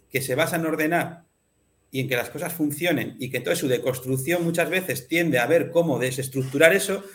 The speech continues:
y en cambio otros que venimos de disciplinas que lo que te buscan es que puedas es-, eh, estar todo el rato en espacios más disruptivos, la deconstrucción muchas veces viene por ver cómo buscar cierto or-, ta, ta, ta, lo que sea. Entonces, creo que ahí, pero tienes que saber de dónde estás viniendo y si hay, y, y cómo está el grupo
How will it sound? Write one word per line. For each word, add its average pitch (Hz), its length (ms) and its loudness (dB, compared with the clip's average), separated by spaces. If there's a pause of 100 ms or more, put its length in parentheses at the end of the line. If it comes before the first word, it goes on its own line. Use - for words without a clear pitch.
(120)
y 131 60 -2
en 127 80 0
cambio 165 400 6
otros 165 280 2
que 131 100 -2
venimos 147 340 -2
de 131 80 2
disciplinas 135 540 -2
que 123 120 -6
lo 117 140 -4
que 120 100 -6
te 117 340 -4 (280)
buscan 170 400 0
es 151 340 -2 (200)
que 123 100 -2
puedas 165 380 4
es-, 143 140 -2
eh, 160 240 4
estar 160 240 0
todo 165 100 -2
el 156 60 2
rato 160 100 0
en 135 60 -6
espacios 156 220 -2
más 170 160 0
disruptivos, 170 520 -2
la 151 100 2
deconstrucción 139 520 -4
muchas 170 220 0
veces 170 240 -4
viene 180 280 0
por 156 240 0
ver 165 160 0
cómo 156 240 0
buscar 147 340 -2
cierto 139 300 -2
or-, 151 180 -4
ta, 147 100 0
ta, 135 140 -2
ta, - 140 -14 (160)
lo 131 100 -6
que 131 80 -10
sea. 131 220 -6 (260)
Entonces, 180 320 -2
creo 226 220 4
que 170 100 2
ahí, 208 400 2 (800)
pero 139 180 -2
tienes 220 240 0
que - 80 -4
saber 165 240 4
de 156 80 2
dónde 151 180 2
estás 147 220 -4
viniendo 190 500 0
y 175 120 -2
si 175 180 0
hay, 220 180 4
y, 156 240 4
y 143 60 -2
cómo 214 220 -2
está 214 180 -2
el 190 120 0
grupo 190 520 -4